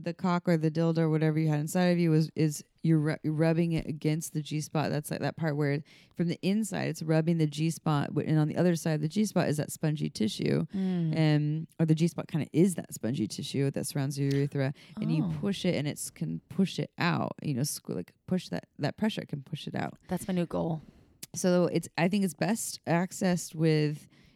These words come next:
Speaker 1: you as the person being penetrated, you riding on top so that you can actually r-, gr-, in more like a grinding motion. It's not the
Speaker 2: Yes.
Speaker 1: bunny rabbit up and down thing, but more like a grinding motion.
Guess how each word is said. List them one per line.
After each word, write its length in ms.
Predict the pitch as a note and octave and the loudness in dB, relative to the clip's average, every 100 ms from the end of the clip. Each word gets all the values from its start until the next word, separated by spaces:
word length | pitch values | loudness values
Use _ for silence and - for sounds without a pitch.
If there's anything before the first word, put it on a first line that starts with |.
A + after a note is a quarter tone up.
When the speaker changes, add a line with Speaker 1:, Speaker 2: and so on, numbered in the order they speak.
| - | -6
Speaker 1:
you 320 | D#3 E3+ F3+ | 2 6 6
as 140 | F3 | 6
the 60 | E3 | 2
person 320 | F3 D#3 E3 | 0 -2 -2
being 200 | D#3 F3 | -2 -2
penetrated, 400 | E3+ F3+ F#3+ E3 | -2 0 2 2
you 220 | D#3 G3 | 4 4
riding 400 | D#3+ D#3 E3 E3 | 6 4 4 2
on 160 | C#3+ C#3+ | 0 -2
top 460 | - F3+ D#3 - - | -2 -2 0 -2 -4
so 140 | D#3 | -2
that 80 | D3+ | 0
you 400 | E3 E3 F3+ E3+ - - _ _ | 2 4 6 4 0 -20 _ _
can 400 | - E3+ C3+ A#2 _ D3+ | -2 0 0 -4 _ -6
actually 520 | D#3 - F3 E3+ D3 | -6 -6 -2 0 2
r-, 200 | C#3+ D3 - | -2 -8 -10
gr-, 220 | D3+ D3 D#3 | -4 0 2
in 200 | E3+ E3+ | 4 6
more 180 | E3+ | 6
like 140 | D#3+ D3+ | 4 2
a 60 | |
grinding 580 | D3+ D#3+ G2 D#3 F3 G3 | -2 -2 0 0 0 0
motion. 480 | F#3+ G3 - G#3+ G#3 | 2 2 2 2 4
It's 180 | G3+ - | 2 2
not 200 | F#3 F3+ | 0 0
the 80 | E3+ | 2
Speaker 2:
Yes. 40 | |
Speaker 1:
bunny 200 | E3 D#3+ | 2 4
rabbit 260 | D#3 D3 D3 | 4 4 2
up 140 | C#3+ | 2
and 100 | D3 | -2
down 220 | C#3+ C#3 | -2 -2
thing, 120 | C3+ | -2
but 100 | D3+ E3 | -2 2
more 120 | E3 | 2
like 140 | D#3+ | 2
a 80 | D#3 | 0
grinding 540 | D3+ D#3+ D#3+ E3 E3 | 0 2 2 2 2
motion. 500 | D#3+ D3 - C#3+ C#3+ | 4 2 2 2 2